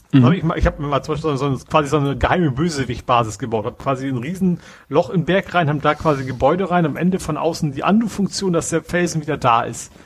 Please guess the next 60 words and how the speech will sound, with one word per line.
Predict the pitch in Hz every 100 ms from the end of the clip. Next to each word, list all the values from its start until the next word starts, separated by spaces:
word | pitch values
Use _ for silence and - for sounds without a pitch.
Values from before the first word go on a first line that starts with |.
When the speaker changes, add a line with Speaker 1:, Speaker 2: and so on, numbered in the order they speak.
| _
Speaker 2:
dass | 127
ich | 123
quasi | 147 127
mich | 131 139
nur | 147 131
reinbeamen | 135 147 117 117 104
konnte. | - 117 101 113 - _ - - - _ _ _ _ _ _
Also | 120 -
du |
Speaker 1:
Und | 135
wie | 113
Speaker 2:
kannst | 113
Speaker 1:
beamt | 123 120 135
man | 143
sich | 127 113 -
rein? | 98 101 185 - _ _ _ -
Speaker 2:
Es | 139
gibt, | 175 - -
äh, | 160 135 185 -
später. | - - 196 - 117 104 214 - -
Speaker 1:
Später? | - 117 135 220 - 117 135 240 220
Speaker 2:
<laughs> |
Also | - -
erstmal | 185 196 240
gibt's | 196
natürlich | 190 175 185
den |
großen | 147 175 180 147
Beam, | 151 139
mit | 143
dem | 139
du | 143
aufs, | 139 -
aufs, | - - -
auf | 143 135
so | - 135 123
Stationen | - 147 - 160 147 110
beamen | 113 101
kannst. | 110 110 - - -
Speaker 1:
Mhm. | 135 117
Speaker 2:
Das | 160
ist | -
der | 160
große. | 113 139 131 110
Da | 127
kannst | 123 143 151
du |
natürlich | 156 156
einer | 143 135
reinstellen, | 120 156 170 156
dann | 127
beamst | 156 -
du | 147
dich |
da | 110
rein. | 110 160
Es | 165
gibt | 180 156
aber | 156
auch | 156